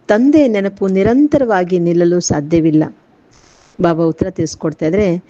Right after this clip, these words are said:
ಯಾರಿಗೆ ಸಂಪೂರ್ಣ ನಿಶ್ಚಯವಿಲ್ಲವೋ ಅವರ ಬುದ್ಧಿಯಲ್ಲಿ ನೆನಪು ಸ್ಥಿರವಾಗಿ ನಿಲ್ಲುವುದಿಲ್ಲ.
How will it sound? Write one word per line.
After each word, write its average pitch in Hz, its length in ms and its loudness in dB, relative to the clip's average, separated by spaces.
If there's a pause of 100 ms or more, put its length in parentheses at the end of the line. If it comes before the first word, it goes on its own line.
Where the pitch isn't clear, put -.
(280)
ಯಾರಿಗೆ 262 520 0
ಸಂಪೂರ್ಣ 269 760 0
ನಿಶ್ಚಯವಿಲ್ಲವೋ 185 1040 0 (560)
ಅವರ 254 320 2
ಬುದ್ಧಿಯಲ್ಲಿ 180 760 0 (180)
ನೆನಪು 247 460 2
ಸ್ಥಿರವಾಗಿ 190 680 0
ನಿಲ್ಲುವುದಿಲ್ಲ. 160 600 2